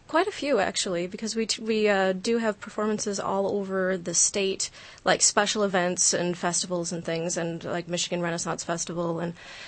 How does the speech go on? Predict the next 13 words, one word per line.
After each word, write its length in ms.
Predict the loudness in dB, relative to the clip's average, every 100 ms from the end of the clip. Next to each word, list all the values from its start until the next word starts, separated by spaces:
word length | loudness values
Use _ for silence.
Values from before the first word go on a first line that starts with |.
| -4 4
but 140 | 4
here 140 | 8
in 80 | 8
Lansing, 360 | 8 6 6 4
we 80 | 4
actually 280 | 4 2 2
have, 300 | 2 2 2
uh, 160 | 2 2 -8 -8
dancers 420 | 2 4 4 0 -2
perform 600 | -4 -2 2 2 2 0
twice 340 | 0 0 0
a 40 |
month, 360 | 0 0 -2 -8